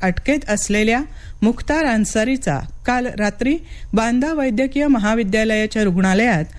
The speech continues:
हृदयविकाराच्या झटक्यानं मृत्यू झाला. बांदा तुरुंगातच तब्येत बिघडल्यानंतर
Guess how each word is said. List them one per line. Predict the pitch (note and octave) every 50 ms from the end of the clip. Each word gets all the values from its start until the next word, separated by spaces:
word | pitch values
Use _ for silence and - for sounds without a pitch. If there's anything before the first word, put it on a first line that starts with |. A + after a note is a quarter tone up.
| - - - -
हृदयविकाराच्या | A3 B3+ B3 B3+ C#4+ D4+ E4 D#4+ C#4 - B3 B3 B3 B3 B3 B3 - C4+ C#4+
झटक्यानं | A#3+ A#3 G#3 F3+ - - G3 G3 G3+ G#3+
मृत्यू | C4 C#4 F#3+ - - E3 E3
झाला. | D#3+ D#3+ E3 D#3 D#3+ D3 D3+ - - - - - - - - -
बांदा | F#3 G#3+ A#3 A#3 A#3+ B3 B3+ B3+
तुरुंगातच | B3+ - A3 G#3+ A3 A#3 A#3+ B3+ B3 B3 B3 B3+ C4+ D4+ D4+ - -
तब्येत | G#3 F3+ F3 G#3+ B3 C4+
बिघडल्यानंतर | B3+ C#4 C4 G3+ A#3 A3+ G3 G3 G3 G3 G3+ G#3+ B3 C4+ - F3 D3 D3+